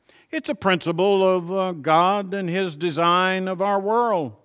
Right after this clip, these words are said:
It's a principle nature that God has put in place. You know, a person's gonna reap what they sow.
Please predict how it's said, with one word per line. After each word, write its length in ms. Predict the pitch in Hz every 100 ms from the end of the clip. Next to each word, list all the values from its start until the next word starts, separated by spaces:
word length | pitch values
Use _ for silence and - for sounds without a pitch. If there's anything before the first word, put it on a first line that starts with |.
| _ _ _ _ _
It's 160 | 226 214
a 60 | 220
principle 580 | 170 180 165 175 180
nature 720 | 175 170 175 175 190 190 185 180
that 240 | 180 175
God 280 | 160 165 175
has 120 | 165
put 160 | 175 185
in 120 | 190
place. 520 | 196 214 220 202 - _ _ _ _ _ _ _ _ _
You 100 | 147
know, 140 | 147 160
a 40 |
person's 380 | 143 151 135 151
gonna 200 | 160 165
reap 280 | 147 156 151
what 180 | 160
they 160 | 170 170
sow. 500 | - 185 190 165 104